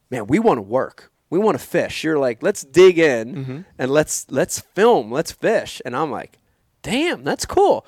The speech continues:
Speaker 1: 'Cause I filmed with guys before, and they're kinda like, "Ah, you know, dude, like, a ten, little ten-minute piece here, and then, ah, we'll just kinda hang around a little bit." But you were like, "Nah, dude, we're, we're gonna, like, get dirty, like,
Speaker 2: Yeah,
Speaker 1: get
Speaker 2: man.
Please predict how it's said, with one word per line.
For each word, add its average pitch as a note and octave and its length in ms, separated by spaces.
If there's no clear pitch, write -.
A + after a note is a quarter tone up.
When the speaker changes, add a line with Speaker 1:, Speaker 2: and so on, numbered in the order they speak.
Speaker 1:
'Cause G3 160
I F4 80
filmed F#4+ 280
with A3 100
guys G3 220
before, G3+ 360
and D#3 60
they're C#3 80
kinda D3 220
like, B2+ 240
"Ah, A#3 240
you A3 140
know, G3+ 220
dude, F#3 240
like, E3 180
a - 40
ten, - 260
little E3+ 200
ten-minute E3+ 520
piece D#3 280
here, C#3 260
and C3 120
then, B2+ 260
ah, D4+ 100
we'll C#4 100
just F#3+ 160
kinda D#3+ 220
hang A#2+ 280
around A2 380
a A2+ 40
little A2 160
bit." G#2 300
But - 140
you F4 100
were G4 100
like, A2+ 200
"Nah, D#4+ 220
dude, G3+ 340
we're, B3 120
we're G#3+ 280
gonna, E4+ 200
like, F#3+ 240
get F3 240
dirty, F3 520
like, D#3+ 180
Speaker 2:
Yeah, B2 60
Speaker 1:
get C#3+ 160
Speaker 2:
man. - 20